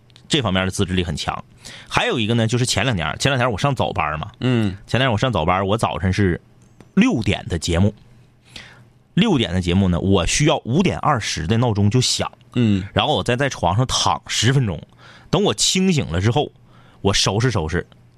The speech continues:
Speaker 1: 五点五十之前到单位。这个就比较痛苦，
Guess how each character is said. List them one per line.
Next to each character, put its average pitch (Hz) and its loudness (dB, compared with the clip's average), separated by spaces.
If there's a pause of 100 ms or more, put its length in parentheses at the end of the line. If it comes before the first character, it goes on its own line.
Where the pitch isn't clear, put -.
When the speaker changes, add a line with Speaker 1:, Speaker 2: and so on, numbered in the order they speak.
(100)
Speaker 1:
五 110 2
点 123 0
五 85 -4
十 90 0
之 127 -2
前 98 -2
到 123 0
单 104 0
位。 131 -2 (1040)
这 202 2
个 190 0
就 185 0
比 139 -4
较 98 0
痛 156 0
苦， - -8